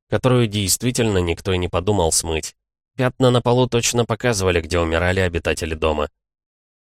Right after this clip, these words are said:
"Ночью в доме всегда дежурили двое охранников. Одного нашли здесь". Уэйнрайт указал на лужу в прихожей. "С колотой раной в груди. Второго в комнате отдыха,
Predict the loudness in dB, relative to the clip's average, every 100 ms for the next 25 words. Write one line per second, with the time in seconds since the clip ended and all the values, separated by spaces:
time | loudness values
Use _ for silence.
0 | _ _ _ -8 -4 -2 0 0 2 4
1 | 4 2 0 -2 -2 -2 0 0 0 0
2 | 0 2 2 0 0 0 -4 -8 -14 _
3 | -18 -8 -2 0 2 0 -2 -4 -2 -2
4 | -4 -6 _ _ _ _ 0 2 4 2
5 | 0 -2 -2 2 2 2 0 0 -2 -4
6 | -4 -2 -2 -2 -6 -10 _ _ _ -8
7 | -4 -2 -2 0 0 2 0 0 0 0
8 | -2 -10 _ _ _ _ -12 -2 2 4
9 | 4 0 0 -2 0 -2 0 0 0 -4
10 | -6